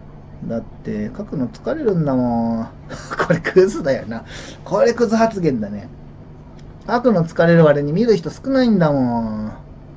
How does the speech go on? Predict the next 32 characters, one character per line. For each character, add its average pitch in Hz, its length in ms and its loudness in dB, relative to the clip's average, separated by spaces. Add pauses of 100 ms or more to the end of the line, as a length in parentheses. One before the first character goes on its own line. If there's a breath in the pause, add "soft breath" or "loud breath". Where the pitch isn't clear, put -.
(420)
YouTube 131 520 -2
と 117 100 -4
か 113 100 -2
よ 110 120 2
り 107 100 -2
も。 104 340 -4 (680 loud breath)
だ 202 120 -4
け 233 100 2
ど 156 100 4
僕 208 220 0
も 156 120 0
書 113 80 -10
き - 120 -14
続 214 260 -6
け 220 120 2
た 233 100 4
い 190 100 2
気 - 220 -10
持 131 100 -2
ち 131 120 -6
は 117 160 -2
あ 165 40 4
る 165 80 2
よ。 117 100 2
仮 120 180 -6
面 123 120 -2
凸 117 180 -10
と 110 60 -8
一 101 80 -8
緒 98 140 -10
で 95 80 -10
さ。 98 320 -8